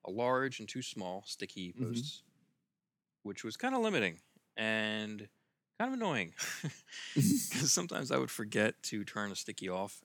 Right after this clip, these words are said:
Speaker 1: and it would just go into the nexus of the website, disappear
Speaker 2: <laughs>
Speaker 1: until I turned the sticky off on that. So now, no matter how many stickies I have, it will load up in that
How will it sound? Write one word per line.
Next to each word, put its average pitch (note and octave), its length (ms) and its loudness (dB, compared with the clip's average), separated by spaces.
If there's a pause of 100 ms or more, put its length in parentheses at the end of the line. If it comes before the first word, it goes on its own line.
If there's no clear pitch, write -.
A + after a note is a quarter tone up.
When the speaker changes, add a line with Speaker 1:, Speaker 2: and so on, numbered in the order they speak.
(100)
Speaker 1:
and G#2 120 -6
it G2 80 0
would G2 120 -4
just F#2+ 180 -8
go F#2 140 -6
into E2+ 140 -8
the E2 100 -8
nexus D#2 520 -8
of F2+ 80 -12
the E2+ 60 -16
website, - 360 -16 (680)
disappear - 400 -10 (680)
Speaker 2:
<laughs> - 840 2
Speaker 1:
until G#2+ 300 2
I G2 80 6
turned F#2+ 220 -4
the F2 40 -6
sticky F2 440 -8 (520)
off - 320 -4 (460)
on F2 120 -8
that. - 160 -10 (120)
So G#2 420 2
now, A#2+ 520 8
no A2 100 -4
matter A2 200 4
how A#2+ 160 6
many A#2 220 2
stickies G#2 360 -4
I F#2+ 120 2
have, F#2 260 2
it G2+ 140 -6
will F#2+ 200 -4
load G2+ 200 0
up G2 160 -4
in G2 100 -6
that F#2+ 180 0